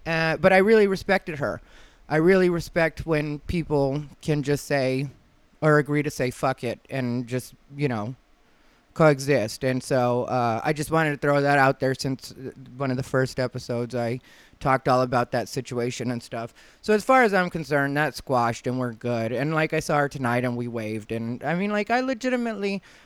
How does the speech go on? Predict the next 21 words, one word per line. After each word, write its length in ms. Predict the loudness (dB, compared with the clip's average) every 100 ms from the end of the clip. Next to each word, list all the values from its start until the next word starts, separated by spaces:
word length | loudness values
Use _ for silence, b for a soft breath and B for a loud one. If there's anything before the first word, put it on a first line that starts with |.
| B
would 240 | 2 4 8
rather 460 | 8 8 4 2
get 200 | 0 0
along 300 | 2 2 2
with 160 | -2 -2
people. 480 | -4 -2 -4 -4 -8 -10
Um, 600 | -6 -2 -2 -2 -2 -6 -8 b b b _ -20 _ _ _ _ _ _ _ -2
it, 240 | 0 2
it, 160 | 0 -2 -4
n-, 480 | -2 -2 -2 -4 -8 B B B
the 120 | 4 6
other 160 | 6
night 340 | 6 6 6 4
I 340 | 4 6 4
went 260 | 2 2 2
off 180 | 0
on 140 | -2 -2
this 160 | -4
guy, 260 | -2 -2 -2
Jeff 320 | -2 -2 -2 -6 -6
Amaral, 640 | -4 -2 0 0 0 -2